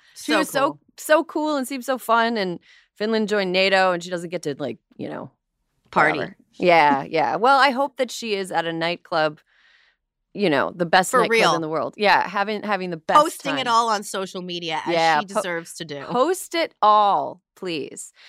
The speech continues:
Speaker 1: Um, okay, cool. Do you have any toasts or roasts this week?
Speaker 2: No.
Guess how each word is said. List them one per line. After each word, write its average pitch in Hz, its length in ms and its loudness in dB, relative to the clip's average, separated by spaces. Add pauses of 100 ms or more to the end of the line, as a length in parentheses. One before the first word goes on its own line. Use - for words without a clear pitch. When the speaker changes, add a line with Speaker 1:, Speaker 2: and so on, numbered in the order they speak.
(380)
Speaker 1:
Um, 190 380 4
okay, 262 260 2
cool. 247 300 -4
Do 240 100 -6
you 262 60 0
have 269 80 -2
any 285 460 -4 (100)
toasts 254 320 -4
or 247 60 -2
roasts 226 320 -4
this - 180 -10
week? 311 220 -6
Speaker 2:
No. 427 500 0